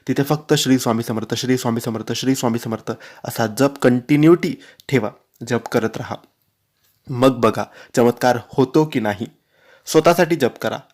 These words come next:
स्वामींसाठी जप करा, काही मिळवण्यासाठी जप करू नका. हां,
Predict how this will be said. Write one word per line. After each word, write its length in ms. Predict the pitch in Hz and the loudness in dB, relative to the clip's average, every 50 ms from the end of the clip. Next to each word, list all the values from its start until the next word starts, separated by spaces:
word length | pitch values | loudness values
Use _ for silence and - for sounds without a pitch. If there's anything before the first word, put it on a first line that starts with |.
| _ _ _ _ | _ _ _ _
स्वामींसाठी 640 | - - - 123 117 123 127 123 - 127 - 131 | -10 -6 -4 -2 0 -2 -2 -2 -4 -4 -2 -2
जप 220 | 107 113 107 - - | -2 -2 -4 -4 -4
करा, 200 | - 110 - 120 135 _ _ | -6 -6 -6 -8 -12 _ _
काही 160 | - 120 123 123 | -6 -4 -2 -2
मिळवण्यासाठी 680 | 117 110 113 117 123 135 135 143 135 - 123 110 117 110 | 0 2 4 4 4 4 2 0 -2 -4 -4 -4 -4 -4
जप 200 | - 107 104 - | -4 -4 -6 -4
करू 220 | - 110 104 107 | -4 -4 -4 -4
नका. 220 | 104 110 104 - 135 - _ _ _ - - - | -4 -8 -8 -12 -16 -20 _ _ _ -12 -4 -2
हां, 120 | 147 117 | 0 0